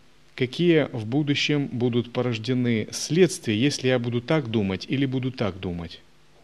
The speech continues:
И какое будущее меня ожидает, и какое воздаяние в будущем меня ожидает, если я буду иметь такой настрой ума или такой настрой ума?» Например, у вас есть, э, такое, э, недовольное или рассерженное состояние.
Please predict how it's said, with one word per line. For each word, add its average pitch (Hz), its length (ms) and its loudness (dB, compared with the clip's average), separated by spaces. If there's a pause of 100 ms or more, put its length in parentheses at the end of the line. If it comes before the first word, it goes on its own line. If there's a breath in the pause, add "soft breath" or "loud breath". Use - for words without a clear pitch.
(120)
И 101 160 -2
какое 160 400 8
будущее 156 480 2
меня 127 360 4
ожидает, 117 640 2
и 101 40 -4
какое 120 340 2
воздаяние 110 720 4
в 92 60 -6
будущем 143 540 -2 (640 loud breath)
меня 117 260 4
ожидает, 120 520 2
если 120 320 0
я 117 140 4
буду 113 240 2
иметь 120 240 4
такой 107 340 2
настрой 131 420 2
ума 143 320 0
или 139 160 0
такой 131 360 0
настрой 92 420 -4
ума?» 87 280 -8 (1300 loud breath)
Например, 143 540 2
у 135 60 4
вас 131 240 4
есть, 156 420 -2 (120)
э, 107 180 -8
такое, 101 500 -2 (560)
э, 117 120 -8
недовольное 123 800 0
или 123 380 0
рассерженное 113 720 -2
состояние. 90 800 -4